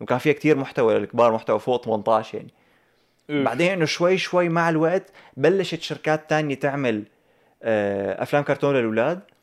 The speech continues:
Speaker 2: مم.
Speaker 1: وصار المحتوى شبه كامل للأولاد.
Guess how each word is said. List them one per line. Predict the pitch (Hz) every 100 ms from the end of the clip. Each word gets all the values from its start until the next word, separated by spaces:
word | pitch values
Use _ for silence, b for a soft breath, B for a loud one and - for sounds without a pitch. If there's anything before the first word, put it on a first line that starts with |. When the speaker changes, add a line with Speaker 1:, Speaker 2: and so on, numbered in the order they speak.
| _ _ _
Speaker 2:
مم. | 131 120 110
Speaker 1:
وصار | 120 170 175
المحتوى | 170 185 - 190 165
شبه | - 202 170 160 _ _ -
كامل | 175 190 190 165
للأولاد. | 139 131 131 123